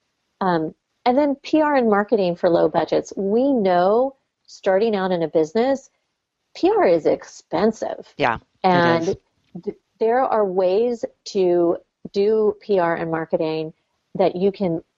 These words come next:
Speaker 1: really be on a, on a, a small budget. And there's so much you can do now. I mean, the internet has been an amazing tool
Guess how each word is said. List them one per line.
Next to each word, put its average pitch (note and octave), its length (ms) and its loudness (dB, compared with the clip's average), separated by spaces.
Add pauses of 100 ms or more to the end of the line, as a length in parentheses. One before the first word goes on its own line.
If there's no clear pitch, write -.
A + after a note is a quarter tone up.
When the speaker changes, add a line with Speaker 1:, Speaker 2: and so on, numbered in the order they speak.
Speaker 1:
really G#3+ 560 2
be D#3+ 220 2
on D#3+ 160 -6
a, D#3+ 280 -2
on E3 240 -6
a, F3 260 -8 (120)
a E3+ 180 0
small E3+ 280 -2
budget. E3+ 420 0
And F3 100 -4
there's F3+ 180 0
so A#3 260 -2
much A#3 220 0
you G3 60 2
can F#3 140 -2
do F3 160 0
now. F3+ 420 0
I - 400 -10
mean, F#3+ 100 2
the F#3 140 0
internet F#3+ 600 0
has E3+ 200 -8
been E3 300 -2
an E3+ 160 -6
amazing E3+ 720 2
tool F3 580 0